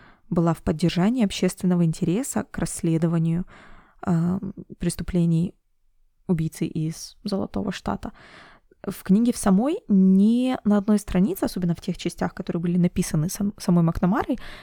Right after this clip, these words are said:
не заявляется о том, что она знала, кто это, что она раскрыла, что она поняла, что она соединила те самые финальные точки, которые привели спустя столько лет к аресту человека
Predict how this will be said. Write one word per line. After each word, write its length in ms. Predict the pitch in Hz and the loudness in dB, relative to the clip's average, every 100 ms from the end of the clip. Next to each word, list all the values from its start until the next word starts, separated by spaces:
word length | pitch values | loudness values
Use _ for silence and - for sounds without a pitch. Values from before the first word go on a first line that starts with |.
| - | -2
не 200 | 190 226 | 2 4
заявляется 580 | 254 247 208 208 247 233 | 2 0 2 0 0 -4
о 40 | |
том, 180 | 214 208 | -2 -2
что 220 | 208 202 | 0 2
она 280 | 185 175 180 | 4 6 4
знала, 360 | 185 175 185 175 | 4 2 2 0
кто 240 | - 175 | -2 -2
это, 200 | 156 - | -2 -4
что 220 | - - 180 | -10 -4 0
она 200 | 180 180 | 2 0
раскрыла, 500 | - - 175 165 - | -4 -4 -4 -2 -6
что 220 | - - | -10 -4
она 180 | 170 175 | 2 2
поняла, 460 | 175 170 175 165 - - - - - - | 2 2 2 0 -4 -12 -20 -20 -20 -20
что 260 | - - 180 | -16 -2 2
она 280 | 165 175 180 | 4 4 4
соединила 500 | 196 165 175 180 180 | 2 4 4 4 0
те 200 | - 175 | -2 -4
самые 320 | - 165 160 | 0 0 0
финальные 420 | - 160 156 156 | 0 2 2 0
точки, 360 | - 285 - 214 | 0 -2 -2 -6
которые 340 | - - 180 | -4 -2 -2
привели 400 | - 170 175 175 | 0 2 4 2
спустя 360 | - - - 185 | -2 -12 -8 -8
столько 380 | - 196 - | -6 -8 -2
лет 300 | 175 208 339 - - - - _ | 0 0 0 -6 -18 -20 -20 _
к 520 | - 180 170 160 156 - _ | -2 2 4 2 0 -6 _
аресту 580 | 175 175 180 - 170 156 - | -2 0 0 -2 -4 -6 -6
человека 600 | - 160 156 - 180 | -6 -4 -4 -4 -6